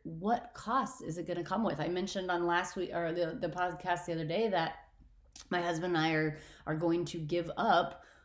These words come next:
watching T V at night. And it's not much. It's not a huge sacrifice. I'm not, I'm not sitting here telling you, like, it's the ultimate sacrifice. There's gonna be a lot of other things we're gonna give up, um, or we're gonna add to. But at what cost?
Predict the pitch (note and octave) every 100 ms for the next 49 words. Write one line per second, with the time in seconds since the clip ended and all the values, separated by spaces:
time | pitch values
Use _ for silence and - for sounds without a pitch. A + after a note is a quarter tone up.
0 | - D#3+ D#3 - F#3 E3+ G3+ F#3 C4 -
1 | C#3+ - B3 C#4 E4 - D#3 C#3+ G3 -
2 | - - C4 C4 F3 D3 D#3+ C#3+ D3 D3
3 | D#3+ D3+ E3+ A#3 G#3+ B3 G3+ - - F3
4 | D3+ - D#3+ D3+ D3+ D#3 D#3 D#3 D3+ C#3+
5 | D3+ D3 D3 C#3+ D3+ D#3+ D#3 D3 D3+ D3
6 | D3 D3 F3 F3+ A#3 G#3+ F#3+ D3+ C#3 C#3
7 | C#3 D3 D#3+ D3 C#3+ C#3+ C#3+ C#3 C#3 C#3
8 | C#3+ F3 - - - - - - D#3+ D#3+
9 | D#3 D#3 C#4+ C4 - _ _ _ F#3+ F3
10 | D3 D3 C#3+ D3 D3 D3 F3 G3+ D#3 D3
11 | - - - - F3+ G3+ F#3+ - - -
12 | _ _ - - - - G3 F#3 G3 -
13 | - G#3+ C4+ - D3 -